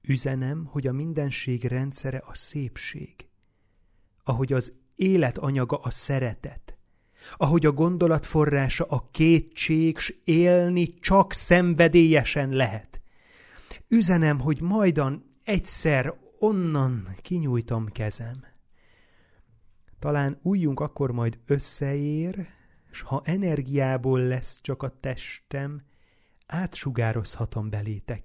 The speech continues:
könnyedén. Tudjátok meg, hogy az emberi lét értelme a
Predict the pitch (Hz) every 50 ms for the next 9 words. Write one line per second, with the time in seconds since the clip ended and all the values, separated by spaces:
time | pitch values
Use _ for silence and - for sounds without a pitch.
0 | - _ - - 139 135 123 113 101 98 98 101 - - 127 120 135 143 139 131
1 | - _ _ _ _ _ _ _ _ _ _ _ _ _ _ _ _ _ _ _
2 | _ _ _ _ _ _ _ _ - 120 117 98 117 110 107 101 - 110 101 -
3 | - 117 110 113 120 - - - 123 117 117 117 113 - - - 139 139 147 143
4 | 127 139 131 135 135 135 131 135 135 135 131 - - _ 143 139 139 135 - -
5 | - - 135 131 131 131 131 135 135 143 147 - _ _ _ _ _ _ _ _
6 | _ _ _ _ _ _ _ -